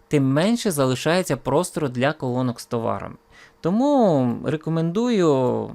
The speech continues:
залишити по замовчуванню. Зберігаємо наші налаштування,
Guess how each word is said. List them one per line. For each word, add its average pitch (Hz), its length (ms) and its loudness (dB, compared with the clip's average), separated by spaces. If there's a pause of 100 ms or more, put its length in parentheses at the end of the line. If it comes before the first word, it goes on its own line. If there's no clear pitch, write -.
(720)
залишити 135 580 0
по 151 160 -4
замовчуванню. 107 720 -2 (460)
Зберігаємо 143 720 4
наші 127 340 2
налаштування, 165 920 0